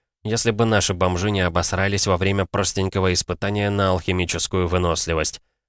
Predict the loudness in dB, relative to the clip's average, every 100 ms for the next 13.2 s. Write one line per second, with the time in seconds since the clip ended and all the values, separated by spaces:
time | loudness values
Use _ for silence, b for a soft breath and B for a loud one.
0 | _ -6 -2 2 2 4 4 4 2 2
1 | 2 0 -2 -2 2 0 0 -2 -4 -4
2 | -2 -2 -4 _ _ _ -10 -2 0 2
3 | 2 2 2 0 0 2 2 2 -2 -4
4 | -2 -2 0 0 0 0 -2 -2 -2 -2
5 | -4 -4 0 0 0 0 -2 -4 -4 -2
6 | -2 -4 -4 -2 -2 0 0 -2 -2 -4
7 | _ _ -6 -4 0 0 0 -2 -4 -4
8 | -4 -4 -4 -4 -6 -8 _ -6 -2 2
9 | 2 2 0 0 0 0 -2 -2 -2 0
10 | -2 0 -2 0 2 0 0 -2 -2 0
11 | 0 2 0 -2 -4 -2 -2 -2 -2 -2
12 | -2 0 0 -2 -2 -4 -2 -2 0 0
13 | -2